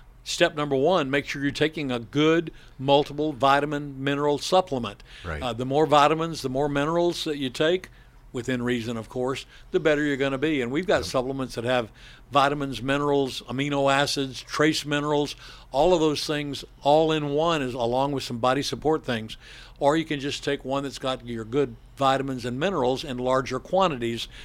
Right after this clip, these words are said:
Speaker 1: than those that ha-, are trying to do it all. But the things that, the, the vitamins and minerals that the doctors have been sending people to us, uh, to get, and I'm gonna mention some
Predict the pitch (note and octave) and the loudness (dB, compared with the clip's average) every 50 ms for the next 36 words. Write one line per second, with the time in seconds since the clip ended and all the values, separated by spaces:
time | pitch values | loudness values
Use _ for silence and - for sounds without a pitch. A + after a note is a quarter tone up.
0 | - - - C3 B2 A#2+ A#2+ B2+ B2+ C3 B2+ A#2 B2 B2 A2 A#2+ B2 A#2+ A2+ G#2+ | -18 -10 -8 -8 -6 -4 -2 -2 -2 -2 -4 -4 -8 -8 -6 -6 -6 -6 -6 -8
1 | G#2+ - - C3 B2+ B2+ A#2+ A#2 A2+ A#2 C3+ C3+ B2+ A#2+ A#2 B2 C#3 D3 B2+ G2+ | -10 -6 -6 -6 -6 -6 -6 -8 -8 -6 -4 -2 0 0 2 4 4 4 2 0
2 | G#2 G#2+ G#2 - - - - - - - - - - - A2+ D#3 E3 E3 D#3+ - | -2 -8 -14 -18 -20 -20 -20 -20 -20 -20 -20 -20 -20 -4 2 4 6 6 4 2
3 | - - - C#3+ D3 B2+ - - F3 G#3 A3 G#3+ G3 - - D#3 - - - - | -8 -20 -12 -10 -10 -10 -4 -2 -2 -2 0 -2 -4 -2 -2 -4 -4 -6 -12 -8
4 | C3+ D3+ - C#3+ B2+ C3 B2+ C3 C#3+ D#3 F3 F#3 F#3+ F#3 F#3 F3+ F3 E3 - - | -8 -8 -8 -4 -6 -4 2 4 6 6 6 4 2 0 -2 -4 -4 -8 -10 -12
5 | - - - - - A#2+ B2 B2+ C#3 D#3 D#3+ E3 D#3+ D#3+ D#3+ C#3 - C3+ B2 A2 | -14 -20 -20 -12 -10 -8 -6 -4 -4 -4 -2 0 0 0 0 -2 -4 -8 -8 -6
6 | - B2 A#2 A2+ C3+ C#3 D#3 - - C#3 C3 A2 A#2 A#2 B2 A#2+ B2 A2+ - D3+ | -8 -8 -2 0 2 2 2 0 -2 -6 -6 -6 -6 -6 -6 -6 -6 -8 -8 -8
7 | C#3 C3 A#2+ A#2+ A#2 - C#3+ C#3 B2 A#2 G#2 B2+ B2+ - C#3 D3 D3+ C3+ - - | -6 -6 -8 -8 -8 -10 -10 -8 -8 -10 -10 -10 -6 0 2 2 2 2 0 -4
8 | - - - - - - - - - B2+ A#2 A2+ - - B2+ A2 B2 D#3 D#3+ C3+ | -6 -8 -12 -20 -20 -20 -20 -16 -12 -10 -10 -10 -8 -8 -8 -6 -2 0 0 0
9 | A#2+ - - - - - - - - - C3+ C3+ C#3 D3 D#3 G#3 B3 C4 A3+ G#3 | 0 -2 -6 -16 -20 -20 -20 -20 -12 -8 -6 -4 -4 -4 -2 -2 -2 0 0 0
10 | F3+ - - - - D3 B2 - - C#3 B2+ A#2+ A2+ | -2 -2 -6 -8 -8 -8 -8 -6 -6 -6 -6 -8 -10